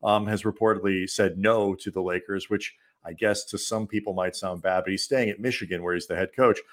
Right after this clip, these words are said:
because he wants to coach his kids there. You wanna talk about a once in a lifetime opportunity that he's been planning for, the opportunity to coach your children in college. I could see why at forty-nine years old,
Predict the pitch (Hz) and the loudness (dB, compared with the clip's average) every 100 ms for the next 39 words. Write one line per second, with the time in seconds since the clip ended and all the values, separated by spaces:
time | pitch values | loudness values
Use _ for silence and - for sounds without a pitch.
0 | - _ 127 135 123 120 98 - 92 85 | -20 _ 4 6 4 2 0 -2 -2 -2
1 | - - 95 95 - - - 113 120 110 | -12 -4 0 0 -2 -18 -10 -2 0 0
2 | 92 87 82 92 104 101 90 87 85 90 | 2 2 2 2 0 -2 0 0 0 -4
3 | 85 82 - 120 113 85 80 80 82 73 | -4 -6 -6 -4 -2 -2 -6 -10 -12 -2
4 | 196 131 87 73 - _ _ _ 110 110 | 2 2 0 -8 -10 _ _ _ 4 4
5 | 110 - 101 - 98 - 135 127 110 107 | 4 -4 -6 -4 -8 0 0 0 0 0
6 | 101 - 120 101 90 107 107 98 101 95 | 0 2 2 2 -4 0 -2 0 4 4
7 | 87 80 78 - - 104 107 85 - 127 | 4 -2 -6 -10 -4 -2 -2 -4 -2 4
8 | 107 92 82 110 - 156 143 113 107 101 | 6 4 0 -8 2 4 6 6 4 2
9 | 92 87 117 95 | 0 2 4 4